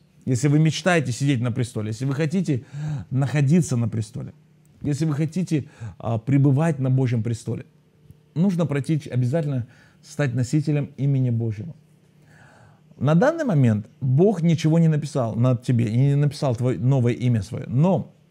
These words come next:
хотя бы в твоих устах – пускай имя Господа звучит. Одна из заповедей говорит: "Не произноси имя Господа в суе".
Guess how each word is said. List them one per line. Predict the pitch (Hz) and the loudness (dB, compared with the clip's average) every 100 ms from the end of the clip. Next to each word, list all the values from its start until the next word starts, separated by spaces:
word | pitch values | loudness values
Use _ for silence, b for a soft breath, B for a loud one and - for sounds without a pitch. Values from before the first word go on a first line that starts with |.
| _ _ | _ _
хотя | - 139 135 190 | -10 -8 -2 -2
бы | 170 | -2
в | |
твоих | - 165 170 | 0 0 0
устах – | 156 - - 110 - - _ _ _ _ _ _ _ _ _ | -4 -4 -6 -6 -8 -20 _ _ _ _ _ _ _ _ _
пускай | - 117 143 | -10 -4 -2
имя | 135 151 160 | 0 0 2
Господа | 135 135 - 113 | 2 0 -2 -4
звучит. | 110 117 - 135 - _ _ b b b b b b b b - | -2 -2 -4 -12 -14 _ _ b b b b b b b b -14
Одна | - 156 180 | 0 2 4
из | 190 | 4
заповедей | 151 208 196 160 147 | 4 2 2 4 4
говорит: | 143 156 175 143 - - | 4 4 4 2 0 -2
"Не | 131 160 | 2 4
произноси | 160 160 147 143 143 - 202 | 4 4 4 2 0 0 0
имя | - 156 147 | 2 2 2
Господа | 131 156 151 135 | 2 0 0 -2
в | 127 | -2
суе". | - - 180 127 156 | -6 0 2 4 0